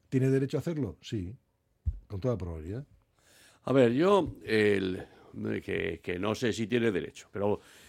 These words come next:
Speaker 2: el
Speaker 1: No te van a poner un recurso
Speaker 2: Eh, me,
Speaker 1: también, ¿no?
Speaker 2: pero
Speaker 1: Contra
Speaker 2: no
Speaker 1: la residencia, porque no, porque
Speaker 2: Claro,
Speaker 1: te
Speaker 2: pero
Speaker 1: obliga.
Speaker 2: si yo, bueno, me parece que uno de los, el, la, en las residencias,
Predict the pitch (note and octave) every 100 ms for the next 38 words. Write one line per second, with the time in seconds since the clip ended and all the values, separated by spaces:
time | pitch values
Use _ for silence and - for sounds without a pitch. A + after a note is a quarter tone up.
0 | - - - A2+ A2 G2 - _ _ C3
1 | C#3 C#3 C3 A#2 A#2 A2+ G#2 C3 B2 A2+
2 | - D3 C3+ D3+ D#3+ B2+ B2+ G#2 B2+ E3
3 | A#2+ F2+ G#2+ G#2 A2+ B2+ G#2 - A2+ B2+
4 | C3+ D#3 B2 A2 C3 A#2 G#2+ G#2 F#2+ F#2
5 | - - - - G2 G#2 G#2+ B2 C#3 F#2+
6 | F2 F#2 A#2+ A#2+ A2+ A2+ A#2+ A#2 A2 G#2
7 | F#2+ G#2 G2 F#2+ F#2+ - - - - -
8 | D2+ F#2+ F#2 F2 F2+ F2+ E2 - - G2+
9 | F#2 F2+ F2+ F2+ A2 B2+ F2 E2 -